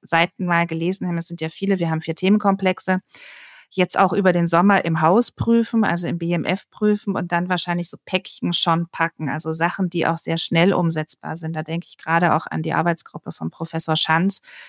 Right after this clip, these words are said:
die sich ja viel mit Digitalisierung und Bürokratieabbau verei-, äh, beschäftigt hat, wo man sagen kann, das sind vielleicht auch Sachen, die, die man schnell macht, neudeutsch low-hanging fruits, wo du einfach sagst, da kriegst du auch schnell einen breiten Konsens hin.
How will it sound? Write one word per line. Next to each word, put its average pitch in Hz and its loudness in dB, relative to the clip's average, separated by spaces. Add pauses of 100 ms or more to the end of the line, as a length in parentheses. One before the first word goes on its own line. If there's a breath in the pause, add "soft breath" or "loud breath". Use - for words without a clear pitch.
(140)
die 170 -6
sich 170 -4
ja 165 2
viel 175 0
mit 170 0
Digitalisierung 170 2
und 170 -2
Bürokratieabbau 165 0 (800 soft breath)
verei-, 160 0
äh, 165 2 (100)
beschäftigt 170 -4
hat, 175 -6
wo 175 -2
man 165 0
sagen 175 0
kann, 175 -2
das 170 0
sind 185 -2
vielleicht 185 -2
auch 185 0
Sachen, 180 0
die, 170 -2
die 170 -2
man 165 4
schnell 160 4
macht, 202 2
neudeutsch 170 0
low-hanging 170 0
fruits, 214 0
wo 180 -4
du 170 0
einfach 170 -2
sagst, 170 -4
da 170 -2
kriegst - -6
du - -2
auch 170 2
schnell 165 0
einen 170 0
breiten 170 -2
Konsens 160 -2
hin. 208 2